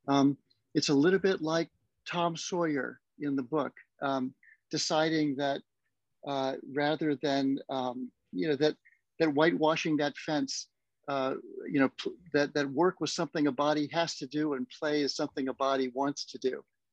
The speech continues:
And so he goes about kind of framing the idea of mar-, of, of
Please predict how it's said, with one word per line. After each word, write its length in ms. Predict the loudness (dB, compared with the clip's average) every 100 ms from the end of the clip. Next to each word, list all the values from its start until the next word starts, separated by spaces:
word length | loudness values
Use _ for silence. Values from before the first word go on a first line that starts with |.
| _ _ _ 0
And 160 | 0
so 280 | 2 4 4
he 180 | 4 2
goes 300 | 2 2 0
about 400 | 0 2 2 0 _ _ _ _ _ _ -6
kind 180 | -2
of 160 | -2 -2 -8 -20 -18 -10
framing 480 | -4 0 2 2 2
the 140 | 2 0
idea 420 | 0 -2 -2 -2
of 280 | -2 -4 -4
mar-, 340 | -2 0 0 0
of, 160 | -2 -2
of 140 | -4